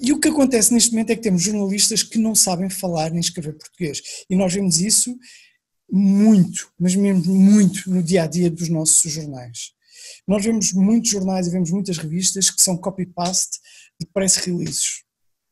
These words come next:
E quando digo copy-paste, são copy-paste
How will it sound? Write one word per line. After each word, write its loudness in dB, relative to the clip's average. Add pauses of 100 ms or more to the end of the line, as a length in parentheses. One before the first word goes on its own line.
(440)
E -18
quando 0
digo -4
copy-paste, -2 (200)
são -2 (160)
copy-paste -2